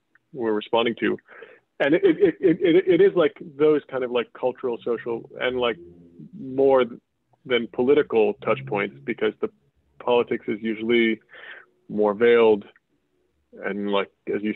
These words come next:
say, like, not much changes, but there are changes. I mean, like, there are, you know, it's, and it's, like, connected to a, a lot in, in large part, like, the electoral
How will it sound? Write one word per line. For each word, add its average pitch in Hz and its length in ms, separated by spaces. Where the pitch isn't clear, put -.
say, 113 340
like, 101 200
not 107 180
much 107 160
changes, 147 320
but 214 180
there 202 180
are 247 180
changes. 104 500
I 117 40
mean, 117 160
like, 120 180
there 131 180
are, 131 480
you 135 100
know, 123 200
it's, 135 220
and 135 140
it's, 127 140
like, 135 200
connected 123 640
to 123 600
a, 117 60
a - 20
lot 120 260
in, 120 280
in 117 320
large 117 360
part, 110 180
like, 104 200
the 120 80
electoral 127 460